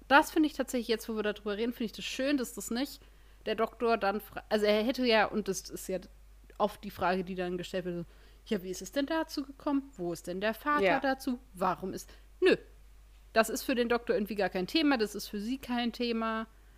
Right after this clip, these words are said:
Speaker 1: Und das finde ich eigentlich
Speaker 2: Genau.
Speaker 1: ganz schön, wird es nicht dann so dieses, sie bräuchte aber noch irgendwie einen Vater, einen Mann, wie auch immer dazu, sondern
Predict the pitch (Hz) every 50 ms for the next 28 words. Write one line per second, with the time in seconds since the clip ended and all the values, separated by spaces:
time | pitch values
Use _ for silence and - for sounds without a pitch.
0 | - - - - - - - - - - - 220 233 233 240 - - 247 226 220
1 | 220 208 165 214 202 - - 269 269 277 233 214 202 202 - - 233 247 - -
2 | - 214 214 214 - 208 196 208 214 196 196 196 208 - - - - - - -
3 | - - - - - - - - - - - - 220 202 - 202 202 208 208 233
4 | - - - 220 - 202 196 202 196 190 190 196 190 - - - 202 214 190 208
5 | 185 175 - 202 190 190 196 196 190 190 185 185 185 165 - - - - - -
6 | - - - - - - - - - - 190 185 175 - 202 190 190 185 190 185
7 | 180 175 180 185 180 175 180 185 180 170 175 - 202 196 180 170 170 156 156 -
8 | - - 180 175 196 214 196 185 180 180 175 175 170 175 175